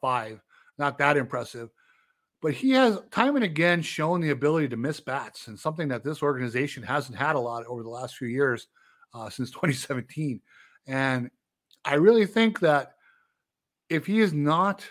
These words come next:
a starter next year, uh, they should be able to groom him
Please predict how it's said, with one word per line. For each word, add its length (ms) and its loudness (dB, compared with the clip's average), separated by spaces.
a 40 -2
starter 540 4
next 380 -8
year, 320 -14
uh, 400 -14
they 260 4
should 400 6
be 220 4
able 200 6
to 140 -8
groom 380 0
him 320 2